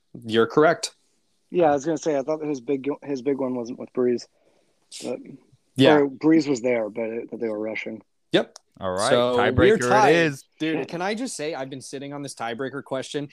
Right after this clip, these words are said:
Speaker 1: and you know what? It's only right that you two are going to a tiebreaker question. Let me put that out
Speaker 2: <laughs>
Speaker 1: first. But then second of all, I've been sitting on this tiebreaker question for, like, four weeks,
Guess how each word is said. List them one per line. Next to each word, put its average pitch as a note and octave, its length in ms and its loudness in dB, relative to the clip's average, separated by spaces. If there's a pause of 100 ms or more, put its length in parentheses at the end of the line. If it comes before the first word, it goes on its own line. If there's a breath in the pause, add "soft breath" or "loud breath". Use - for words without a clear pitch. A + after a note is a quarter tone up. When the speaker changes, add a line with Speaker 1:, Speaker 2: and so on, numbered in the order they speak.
(140 soft breath)
Speaker 1:
and A#3 120 -2
you B3 60 2
know A#3+ 100 2
what? B3 100 2
It's G3+ 160 2
only B3 220 0
right C3 320 -2
that C3+ 80 -6
you C3 160 -6
two C3 180 -6
are A#2+ 80 -6
going A2+ 220 -6
to B2+ 100 -4
a B2+ 60 -4
tiebreaker C3+ 480 -2
question. F#3+ 340 4
Let C3+ 140 -2
me C#3+ 80 4
put D3 140 0
that B2 140 4
out G#2+ 180 -2
Speaker 2:
<laughs> - 20 -14
Speaker 1:
first. A2 380 0 (240 soft breath)
But C#3 180 2
then D3 140 2
second A3 340 -2
of C#3 60 0
all, C3 100 2
I've C3+ 120 -6
been F#3 120 -4
sitting D3 340 -6
on D3+ 120 -8
this D3+ 140 -10
tiebreaker B2 480 -8
question C#3+ 380 -6
for, C#3+ 140 -2
like, A2 180 -2 (180)
four C#3 260 4
weeks, - 480 -6